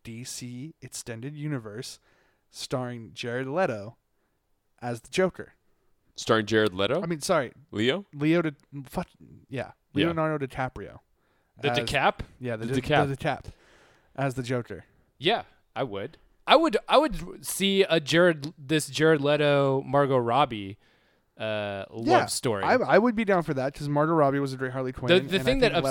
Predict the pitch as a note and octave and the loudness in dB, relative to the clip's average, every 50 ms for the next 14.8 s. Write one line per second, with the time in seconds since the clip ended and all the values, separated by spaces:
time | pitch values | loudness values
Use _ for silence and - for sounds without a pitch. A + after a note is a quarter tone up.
0 | - - C#3 E3 C#3 C3+ C3 B2+ B2+ B2+ B2+ C3+ - - B2 G#2+ G2+ B2+ D3+ - | 0 0 0 0 -2 -4 -4 -4 -4 -4 -4 -4 -6 -6 -8 -6 -8 -10 -12 -8
1 | D3+ E3+ A3+ - F#3 G3+ A3 G#3+ G3+ F#3+ - C4+ A#3 A#3 G3+ F3 E3+ - - G#3 | -2 2 2 6 10 10 10 10 10 6 6 4 4 6 6 6 4 2 2 2
2 | F#3+ F3 D#3+ D3+ C3+ C3+ D#3+ F3 E3 - C#3+ C3 C#3 C3 A#2+ - - D#3+ D#3 - | 2 2 2 2 4 4 4 4 4 2 0 0 0 0 0 -2 -4 -4 -4 -4
3 | C#3+ A#2 G#2+ - - A#2+ A2+ A2 G#2+ G#2+ - - A#2+ A2+ A2 - - D3+ C3 - | -4 -6 -8 -6 -6 -6 -6 -6 -6 -8 -10 -8 -6 -6 -6 -6 -6 -6 -6 -6
4 | A2 A#2 A2 G#2+ A2 G#2 A2 A2 G2+ G2 - - A2 F#2 F2 - G2 F#2+ - - | -6 -6 -6 -6 -6 -8 -10 -12 -12 -12 -10 -10 -10 -10 -10 -12 -16 -18 -18 -16
5 | F#2 F2+ F2 - _ _ _ _ _ _ _ - - B2 D3+ E3 D3 A2 G2+ G2 | -16 -16 -18 -18 _ _ _ _ _ _ _ 0 4 8 8 10 10 8 8 6
6 | F#2+ F#2 F#2 G2 B2+ C#3+ - - A2+ A2 B2 D3 D#3 E3+ E3 - G2+ G2+ G#2 F#2+ | 6 4 4 2 0 -2 0 2 4 6 6 6 4 0 -2 -2 0 0 0 0
7 | - F#2 F2 E2+ F2+ - G#3+ A3+ F#3+ E3+ F#3+ G3 A3 G3+ - - G3 F3 F3 F3+ | -2 -2 -4 -4 2 4 4 4 4 4 0 -4 -4 -6 -6 -8 -4 -2 0 0
8 | F#3 A#3 D4+ E4+ A3 - _ - - - E3+ D#3+ E3+ F3+ F#3 F3+ F3 - _ _ | 0 0 0 -2 -4 -10 _ -16 -10 -6 -4 -2 -2 -2 -4 -6 -8 -16 _ _
9 | _ D3 C#3+ C#3 C3+ C3 B2+ B2+ A#2+ A#2+ - _ _ _ _ _ _ _ _ _ | _ -4 -2 -2 -2 -2 -2 -2 -4 -6 -8 _ _ _ _ _ _ _ _ _
10 | _ _ _ _ _ _ - D3 C#3 C3+ C3 C3 B2+ A#2+ B2+ C#3+ C#3+ - C#3 B2+ | _ _ _ _ _ _ -10 -4 -2 0 0 0 0 -2 -2 -4 -4 -4 -6 -8
11 | - - - B2 B2 C3 C3 - C3+ C3 B2+ B2+ A#2+ A#2+ B2 A#2+ A#2+ B2 A#2+ - | -10 -10 -8 -8 -6 -6 -6 -6 -6 -6 -6 -8 -8 -6 -4 -4 -2 -4 -4 -6
12 | - A#2+ A#2+ - B2+ A#2+ A#2 B2 A#2+ A#2+ A2+ - B2 - A#2+ A#2+ A2 C3 C3 B2+ | -8 -10 -10 -10 -12 -10 -10 -8 -10 -10 -10 -12 -12 -10 -10 -8 -6 -6 -6 -6
13 | B2 B2+ A#2+ - B2+ A#2+ F#3+ F#3+ B2+ - A#2 G#2+ C3+ - - - D3 A#2 F#2+ - | -8 -8 -8 -10 -8 -6 -4 -2 -2 -2 0 0 -2 0 0 0 2 2 0 -2
14 | - - D3+ F3 F3 G#2+ F2+ F2+ F2 F2 F2 F2 F2+ F2+ G2+ - | -2 0 2 2 2 0 -2 -4 -6 -6 -6 -6 -4 -4 -4 -6